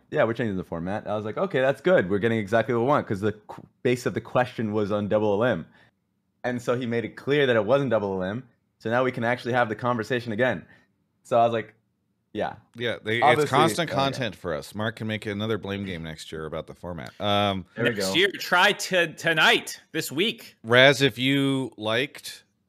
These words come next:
Speaker 2: the, wait, Mark, are you gonna do another format <laughs> blame game about it, or are you gonna do it about T one losing?
Speaker 3: Uh, it's gonna be a little column A, a little column B.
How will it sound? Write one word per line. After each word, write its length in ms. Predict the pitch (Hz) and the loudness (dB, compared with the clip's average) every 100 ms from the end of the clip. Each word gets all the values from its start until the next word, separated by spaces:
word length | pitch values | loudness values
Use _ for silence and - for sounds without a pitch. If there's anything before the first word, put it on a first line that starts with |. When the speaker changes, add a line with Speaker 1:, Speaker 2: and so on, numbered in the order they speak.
| _ _ | _ _
Speaker 2:
the, 280 | 101 110 110 | -4 -4 -2
wait, 300 | 123 104 - - | -4 -4 -6 -6
Mark, 280 | 110 110 | -4 -4
are 20 | 107 | -4
you 80 | |
gonna 140 | 123 151 | -2 -2
do 140 | 143 | -2
another 280 | 131 131 131 | 0 0 -2
format 640 | - 98 104 120 127 - | -4 -4 -4 -4 -4 -6
<laughs> 40 | - | -4
blame 180 | 120 135 | -4 -2
game 220 | 143 151 | -2 -4
about 220 | 160 156 | -2 -2
it, 60 | 180 | 0
or 60 | 175 | 0
are 40 | |
you 100 | 127 | 0
gonna 120 | 127 | 0
do 120 | 123 | 2
it 40 | 131 | 2
about 180 | 117 110 | 2 0
T 140 | - | -2
one 240 | 120 113 113 | 0 0 0
losing? 420 | 117 131 82 71 - _ - - _ - _ _ _ _ _ _ _ | -4 -4 -6 -10 -18 _ -20 -20 _ -20 _ _ _ _ _ _ _
Speaker 3:
Uh, 220 | 139 143 | 4 6
it's 140 | 135 135 | 4 0
gonna 140 | 196 196 | 0 2
be 80 | |
a 80 | 185 | 0
little 200 | 160 160 | 2 -2
column 280 | 151 147 135 | 0 -2 0
A, 60 | 123 | 0
a 40 | |
little 140 | 123 120 | 0 0
column 220 | 120 110 | 0 0
B. 140 | 113 | 0